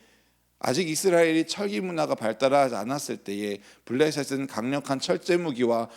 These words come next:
병거로 무장했던 것을 볼 수 있습니다. 사무엘상 십삼 장 오 절에 보니까 블레셋이 준비한 병거가 삼만이고 말을 탄 기병이 육천 명이었다라고 성경이 기록합니다.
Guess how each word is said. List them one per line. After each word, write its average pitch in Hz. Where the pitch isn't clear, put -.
병거로 120
무장했던 139
것을 120
볼 110
수 127
있습니다. 117
사무엘상 196
십삼 190
장 170
오 123
절에 143
보니까 117
블레셋이 147
준비한 143
병거가 131
삼만이고 156
말을 135
탄 147
기병이 127
육천 131
명이었다라고 117
성경이 139
기록합니다. 120